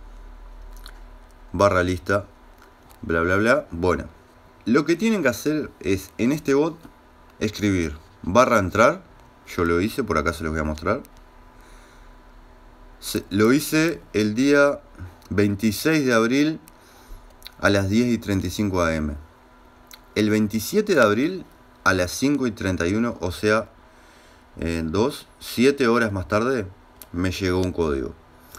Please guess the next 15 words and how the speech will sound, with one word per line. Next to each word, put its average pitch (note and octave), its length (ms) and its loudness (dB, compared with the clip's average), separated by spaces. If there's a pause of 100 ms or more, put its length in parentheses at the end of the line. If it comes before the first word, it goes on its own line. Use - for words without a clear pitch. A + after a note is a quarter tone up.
(360)
"Hola A2+ 300 0
Fustiño, C3 460 -2
participó F#2+ 440 -2
un B2 240 -2
código C#3 540 0
contigo, B2+ 760 0
un G2+ 160 -4
código G2+ 280 2
de G#2 40 0
activación". F2+ 640 -4 (100)
Y F#2 120 0
ahí F#2+ 160 2
tengo G#2+ 260 0
mi A#2+ 140 0
código F3 480 2